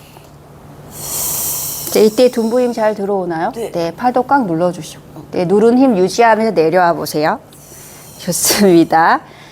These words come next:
Speaker 1: 자, 이번에는 잘하시니까 좀 더 도전을 <laughs> 주도록 하겠습니다.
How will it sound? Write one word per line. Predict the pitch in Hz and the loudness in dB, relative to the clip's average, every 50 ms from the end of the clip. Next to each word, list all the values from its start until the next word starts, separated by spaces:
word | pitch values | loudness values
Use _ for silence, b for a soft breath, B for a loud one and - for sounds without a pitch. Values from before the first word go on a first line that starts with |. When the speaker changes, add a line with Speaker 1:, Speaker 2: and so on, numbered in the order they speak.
| B B B - | B B B -2
Speaker 1:
자, | - | 0
이번에는 | 185 175 226 240 262 311 330 311 277 254 254 262 294 330 302 311 - - _ _ _ _ _ _ _ _ _ _ _ _ _ _ _ _ _ _ - - - - | 0 2 2 2 4 4 4 4 2 0 -2 -2 0 0 0 -2 -6 -10 _ _ _ _ _ _ _ _ _ _ _ _ _ _ _ _ _ _ -20 -20 -16 -10
잘하시니까 | - - - 220 214 226 247 285 285 - 285 247 240 214 196 - - 165 165 170 180 185 170 - - - B B B B B B - - | -8 -4 -2 2 4 4 4 4 2 2 0 0 0 -2 -6 -6 -2 0 0 2 2 2 0 -2 -4 -8 B B B B B B -20 -4
좀 | - - 339 349 359 339 | 0 2 4 6 6 6
더 | 339 349 339 | 4 4 2
도전을 | - - 220 208 - - - 247 247 170 - | 2 0 0 2 2 0 2 2 2 2 2
<laughs> | |
주도록 | 226 - - 240 196 156 214 185 - - | -2 0 0 -2 0 0 -4 -6 -6 -6
하겠습니다. | 240 180 - - - - - - - - 160 - 156 - - 160 170 - | -8 -6 -6 -8 -10 -12 -12 -16 -16 -12 -10 -10 -8 -2 0 0 0 0